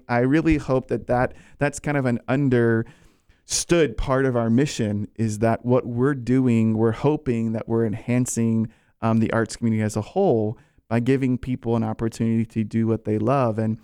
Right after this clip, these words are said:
C F C Arts, uh, I, I rarely even get to say this, but I get, I am the founder and executive director of this awesome organization where we're giving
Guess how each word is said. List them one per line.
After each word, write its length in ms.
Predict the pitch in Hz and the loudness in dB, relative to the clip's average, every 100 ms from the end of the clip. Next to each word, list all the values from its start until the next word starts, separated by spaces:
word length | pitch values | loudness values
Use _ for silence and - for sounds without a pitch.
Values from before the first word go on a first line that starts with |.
| _ _ | _ _
C 200 | - 170 | -2 0
F 80 | 170 | 0
C 140 | - | 0
Arts, 300 | 139 127 123 - | 0 0 -4 -6
uh, 200 | 113 110 | -4 -2
I, 240 | 120 123 - | 0 0 0
I 200 | 120 117 - - - - _ _ | -2 -2 -4 -16 -20 -20 _ _
rarely 280 | - 127 127 | 2 4 4
even 160 | 127 123 | 4 2
get 120 | 131 | -2
to 60 | 131 | -2
say 180 | 143 | 0
this, 220 | 131 208 - | 2 0 0
but 120 | 123 | 0
I 100 | 123 | 2
get, 160 | 127 - | 0 -2
I 140 | 120 | -2
am 160 | 139 147 | 0 0
the 100 | 139 | -2
founder 320 | - 120 123 | -2 -2 0
and 100 | 120 | 0
executive 400 | 113 113 120 117 | 0 -2 -2 -2
director 420 | 110 113 120 113 110 | -2 -2 -2 -4 -2
of 240 | 110 104 | -4 -2
this 280 | 113 - - _ _ _ - | -2 -4 -10 _ _ _ -2
awesome 360 | 156 160 135 | 0 0 0
organization 960 | 120 117 113 107 110 113 - 107 104 104 | 2 0 -2 -2 -4 -6 -6 -4 -4 -2
where 240 | 107 117 113 | 0 0 2
we're 140 | 120 | 0
giving 440 | 123 147 143 131 | 0 2 2 2